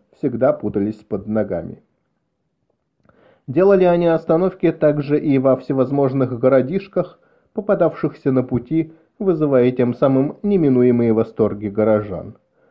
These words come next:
Однажды причалили у неизвестного пункта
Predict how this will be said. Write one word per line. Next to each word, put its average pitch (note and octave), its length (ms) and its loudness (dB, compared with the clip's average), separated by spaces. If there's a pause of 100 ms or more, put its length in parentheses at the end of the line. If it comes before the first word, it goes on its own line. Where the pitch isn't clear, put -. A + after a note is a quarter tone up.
(140)
Однажды F3 520 -2
причалили A2 800 0
у B2 220 -2
неизвестного A2+ 680 -2
пункта F3 600 -4